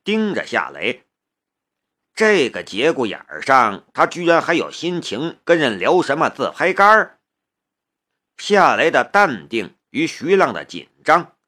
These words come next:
形成了一个鲜明的对比。夏雷看着徐浪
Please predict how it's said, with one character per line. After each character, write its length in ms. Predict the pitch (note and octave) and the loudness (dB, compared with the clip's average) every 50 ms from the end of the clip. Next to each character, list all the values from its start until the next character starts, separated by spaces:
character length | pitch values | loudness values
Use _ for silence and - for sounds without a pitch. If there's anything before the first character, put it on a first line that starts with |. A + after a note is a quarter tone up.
| _ _ | _ _
形 360 | _ - - A#2+ C#3+ D#3 D3 B2 | _ -6 -4 -4 -2 -2 -4 -6
成 220 | - G#2 A#2 B2+ | -6 -6 -2 0
了 280 | B2 A2+ G2 - - _ | 2 2 0 0 -4 _
一 120 | - D3+ F3+ | -10 -10 -6
个 140 | - A#2+ F#2+ | -4 -6 -6
鲜 200 | - - G3 F#3 | 0 0 0 0
明 280 | D#3+ B2 B2 D#3 F3 | 0 -2 -6 -4 -4
的 100 | E3+ G#2 | -4 -4
对 220 | - E3 E3 A#2+ D#2+ | -4 -4 -4 -4 -6
比。 480 | - D2 - _ - A#2+ D3 C#4 - _ _ _ _ _ _ _ _ _ _ _ _ _ _ _ _ _ _ _ _ _ _ _ _ _ _ _ _ _ _ _ _ _ _ | -8 -14 -20 _ -4 -4 -4 -4 -6 _ _ _ _ _ _ _ _ _ _ _ _ _ _ _ _ _ _ _ _ _ _ _ _ _ _ _ _ _ _ _ _ _ _
夏 320 | - - G#3+ A3 G3+ F3+ C#3 | -2 2 4 6 6 6 4
雷 300 | A2 G2+ A#2 D#3 F3 F3 | 4 2 0 0 -2 -2
看 380 | F3 - - G3+ G#3+ F3+ B2 | -2 -2 0 0 0 -2 -4
着 120 | E2 C#2+ C#2+ | -8 -10 -12
徐 300 | - - - F2+ A#2 C3 | -14 -12 -8 -6 -2 0
浪 260 | B2+ F#2 D#2+ - | 0 0 0 -4